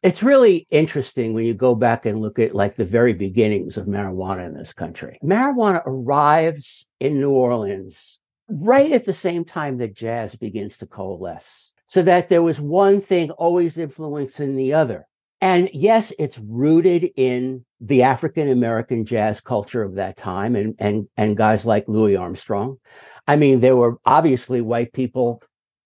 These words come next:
interested in it and, you know, because they loved jazz. And so it became this small kind of underground community,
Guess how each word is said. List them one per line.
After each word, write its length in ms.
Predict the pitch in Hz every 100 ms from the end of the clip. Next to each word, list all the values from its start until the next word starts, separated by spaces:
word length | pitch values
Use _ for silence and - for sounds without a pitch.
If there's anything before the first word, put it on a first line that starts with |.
| _
interested 580 | - 139 - 143 - 139
in 160 | 127 127
it 220 | 202 - -
and, 460 | 131 127 123 120 _ _ _ _ -
you 100 | 147
know, 100 | 127
because 420 | 143 131 151 117
they 160 | 131
loved 320 | 135 131 123 107
jazz. 520 | 135 120 160 202 -
And 320 | 139 139 135
so 280 | - 170 180
it 180 | 165 160
became 520 | 160 - 190 180 175
this 180 | 156 -
small 840 | - 135 139 156 165 165 175 165 _ _ _ _
kind 320 | - 151 143 143
of 160 | 131 -
underground 720 | 139 139 156 139 135 123 123
community, 680 | 127 117 113 104 107 131